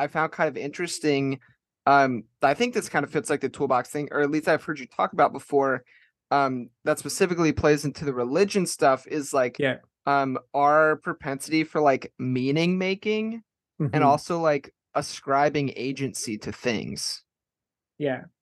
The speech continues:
Speaker 1: Um, so I, I thought both of those were kind of, um, really interesting. Uh, and I was wondering if you would, uh, kind of talk about those a little bit. Um,
Speaker 2: Yeah, for sure. So,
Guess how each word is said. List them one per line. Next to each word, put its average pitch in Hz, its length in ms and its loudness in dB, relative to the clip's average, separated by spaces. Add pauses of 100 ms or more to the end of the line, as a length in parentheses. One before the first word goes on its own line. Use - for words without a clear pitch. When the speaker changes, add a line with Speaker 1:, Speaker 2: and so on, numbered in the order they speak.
(360)
Speaker 1:
Um, 151 220 6
so 190 120 4
I, 170 220 8
I 175 40 6
thought 214 260 4
both 175 220 4
of 175 100 -2
those 165 200 6
were 151 120 2
kind 156 280 0
of, 139 180 0 (260)
um, 131 500 0 (680)
really 151 360 2
interesting. 127 840 -4 (220)
Uh, 127 380 4
and 143 140 2
I 147 60 8
was 147 120 2
wondering 151 320 0
if 151 200 -4
you 143 160 0
would, 135 400 0 (120)
uh, 117 320 -4 (180)
kind 151 160 -2
of 127 60 -6
talk 139 220 2
about 123 240 4
those 120 440 -4
a - 80 0
little 127 400 2
bit. 95 400 -8 (640)
Um, - 160 -2
Speaker 2:
Yeah, 226 180 6
for - 200 -2
sure. 170 360 2 (360)
So, 175 520 6